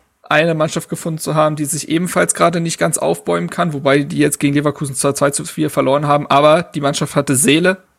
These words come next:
im Gegensatz zu der Truppe, äh, die da in Fürth auf dem Platz stand. Ähm, würde ich also auch noch nicht völlig abschreiben. Ähm, <laughs> Fürth kommt jetzt irgendwie noch mal von hinten.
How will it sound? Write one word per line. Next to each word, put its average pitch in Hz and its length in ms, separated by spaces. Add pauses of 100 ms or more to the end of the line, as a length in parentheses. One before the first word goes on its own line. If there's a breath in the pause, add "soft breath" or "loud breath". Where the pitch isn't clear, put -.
im 170 140
Gegensatz 165 500
zu 170 100
der 160 220
Truppe, 170 420 (160)
äh, 156 400
die 160 100
da 151 200
in 156 120
Fürth 165 240
auf 170 80
dem 175 100
Platz 170 220
stand. 170 280 (800 loud breath)
Ähm, 127 600
würde 135 140
ich 143 100
also 135 180
auch 143 60
noch 139 120
nicht 135 160
völlig 147 300
abschreiben. 147 640 (440)
Ähm, 127 320
<laughs> - 0
Fürth 185 460
kommt 165 280
jetzt 170 180
irgendwie 170 300
noch 165 120
mal 165 120
von 156 180
hinten. 196 440